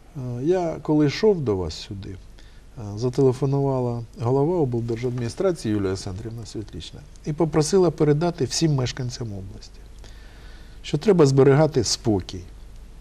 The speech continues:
впевненість в тому, що ми тут на Харківщині захистимо кожного,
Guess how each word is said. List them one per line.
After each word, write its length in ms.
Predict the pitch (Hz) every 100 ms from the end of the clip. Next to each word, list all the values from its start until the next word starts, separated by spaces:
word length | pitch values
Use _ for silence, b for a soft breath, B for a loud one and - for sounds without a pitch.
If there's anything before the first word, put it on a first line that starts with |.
| -
впевненість 920 | - - 147 135 113 90 95 92 -
в 40 | -
тому, 420 | 151 170 175 170 - b b b b b
що 200 | - 127
ми 220 | 139 180
тут 280 | - 120 110
на 120 | 113
Харківщині 800 | - 156 156 - 113 - 120 107 101 - - - - - -
захистимо 680 | 113 - 120 - 156 131 117
кожного, 460 | - 82 87 90